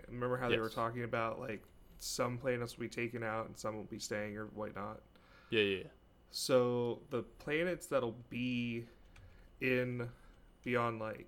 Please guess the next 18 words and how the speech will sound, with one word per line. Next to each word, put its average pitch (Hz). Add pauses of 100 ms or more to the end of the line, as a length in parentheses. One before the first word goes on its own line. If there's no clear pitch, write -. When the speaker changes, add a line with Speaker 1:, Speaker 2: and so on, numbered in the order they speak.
(120)
Speaker 1:
will 127
be 123
Euro-, 117 (140)
Europa, 117 (680)
Speaker 2:
Okay. 117
Speaker 1:
which 101
is -
a 120
new 120
Speaker 2:
Which, 110
Speaker 1:
place. 104 (260)
Speaker 2:
okay, - (120)
uh, 107 (100)
cool 151
place, 127
by 104
the 92
way. 92